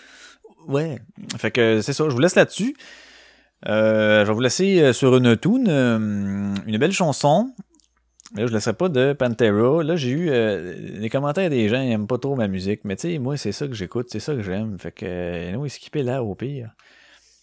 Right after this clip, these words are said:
Je peux peut-être de mettre, je peux peut-être mettre de quoi de moins intense. Quelque chose qui plairait à, un peu plus à des, à tout le monde. Je vais mettre Despacito. Non, c'est pas vrai.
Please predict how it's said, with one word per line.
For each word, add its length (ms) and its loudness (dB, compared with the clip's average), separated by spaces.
Je 60 -20
peux 80 -12
peut-être 180 0
de 100 2
mettre, 260 -2
je 60 -20
peux 80 -16
peut-être 220 -2
mettre 180 -2
de 100 2
quoi 200 -2
de 60 -4
moins 540 -2
intense. 800 -6
Quelque 80 -20
chose 100 -8
qui 80 -14
plairait 380 2
à, 60 2
un 80 -10
peu 100 -8
plus 240 -6
à 60 -2
des, 800 -4
à 120 -4
tout 120 -8
le 80 -6
monde. 600 -6
Je 80 -6
vais 60 0
mettre 140 0
Despacito. 760 2
Non, 100 -2
c'est 80 -8
pas 80 -4
vrai. 140 -4